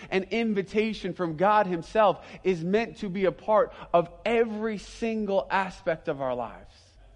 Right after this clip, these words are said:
That if we would allow it to be a part of our lives, if we would invite him into those places, that there wouldn't be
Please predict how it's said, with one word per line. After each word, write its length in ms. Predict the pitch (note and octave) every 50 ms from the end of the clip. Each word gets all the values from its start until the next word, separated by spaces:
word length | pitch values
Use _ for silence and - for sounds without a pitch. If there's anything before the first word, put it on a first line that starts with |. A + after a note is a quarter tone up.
| - - - - - - - - - - - - - - - - - - -
That 220 | G3+ G#3+ G#3+ -
if 240 | C4 C#4 C#4 C#4 C4+
we 140 | C4+ C4 B3
would 160 | A#3 A3 G3+
allow 560 | F#3+ F#3+ F#3+ G3+ A3+ A3+ A#3 A#3+ B3 A#3 G3+
it 180 | F3+ D#3 - -
to 120 | - G3+
be 140 | F3 F#3+ F#3
a 60 | F3
part 300 | F3+ - - F#3+ F#3 F3
of 80 | E3+ E3
our 100 | D#3+ D#3+
lives, 240 | D#3 D#3 D#3 D3+ -
if 200 | G#3 C4+ C#4 B3
we 100 | C4+ C4+
would 160 | B3+ A#3 A3
invite 460 | G3+ G3 F#3 D#3+ D#3 G#3 A#3 B3 F#3+ G3
him 180 | G3+ G#3 G3 - -
into 360 | A3 B3 B3+ B3 A#3+ - B3
those 220 | G#3+ A3 G#3 G3 F#3
places, 540 | - - G#3 G#3 G3+ F#3 - F3+ D#3+ C#3 C3+ - - - -
that 160 | - G3+ F3
there 160 | - G3+ F#3+
wouldn't 560 | F3+ E3+ E3+ G3+ B3 C#4 D4 C#4+ A#3+ F3+ E3 D3+
be 240 | G3 A#3 G#3+ G3